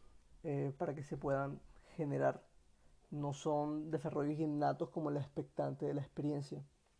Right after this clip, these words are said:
Dentro de los factores, eh, denominados sociales o de riesgo social encontramos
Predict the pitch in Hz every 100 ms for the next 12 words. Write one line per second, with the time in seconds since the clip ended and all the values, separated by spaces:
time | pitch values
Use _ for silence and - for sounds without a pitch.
0 | _ _ _ _ _ _ _ _ _ _
1 | _ _ _ _ _ - - _ - -
2 | - - - _ _ - - - - -
3 | - 175 165 170 151 143 147 - 156 156
4 | 185 - _ _ _ _ _ - _ 165
5 | 151 147 143 139 143 - - - - -
6 | 160 147 143 139 - 147 180 139 143 -
7 | _ _ _ _ - 147 135 127 - 147
8 | - 160 147 151 147 143 135 131 143